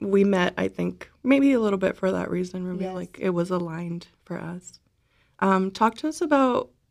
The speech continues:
Speaker 1: a little bit more about your faith, because it sounds like it was something that got you through the whole thing.
Speaker 2: Yeah, my, I think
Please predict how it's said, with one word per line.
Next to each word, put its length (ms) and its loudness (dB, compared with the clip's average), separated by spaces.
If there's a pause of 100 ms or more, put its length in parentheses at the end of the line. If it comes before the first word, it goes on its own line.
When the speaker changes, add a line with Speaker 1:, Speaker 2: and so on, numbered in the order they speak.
Speaker 1:
a 40 0
little 180 2
bit 120 0
more 140 -2
about 200 -2
your 120 -2
faith, 420 -8
because 280 -4
it 120 -4
sounds 240 0
like 160 0
it 120 0
was 120 2
something 300 -4
that 160 0
got 240 -2
you 120 0
through 280 2
the 100 2
whole 160 -2
thing. 360 -10 (580)
Speaker 2:
Yeah, 300 -2
my, 340 -6
I 100 2
think 380 0